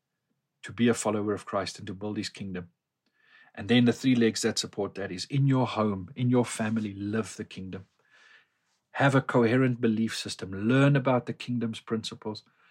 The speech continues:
through regular interaction with God's word, with the community of faith, with prayer. Then teach the kingdom to one another. Be learners always.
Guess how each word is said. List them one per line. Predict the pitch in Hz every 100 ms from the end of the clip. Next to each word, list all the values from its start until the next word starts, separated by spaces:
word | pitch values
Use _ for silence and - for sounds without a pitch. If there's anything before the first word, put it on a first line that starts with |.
| - _ _
through | - 120 101
regular | 113 147 143 127
interaction | 127 110 - - 117 - 113
with | 104 98
God's | - 113 139
word, | 110 101 101 -
with | 104
the | -
community | - 104 117 127 120
of | 110
faith, | - 92 -
with | 107 -
prayer. | - 127 113 110 _ _ _ _ _ _ _ _ _
Then | 104 123 131 120 _ _ _ _ _ _ _ _ _ -
teach | 175 170 -
the | -
kingdom | - 113 98 101 - _ _ _ _ _ _ _ _ -
to | 120
one | 107
another. | 107 101 92 82 - _ _ _ _ _ _ _ _ _ _ -
Be | 139
learners | 120 120 135 151 147 143 - _ _ _ _ -
always. | 147 147 110 - - -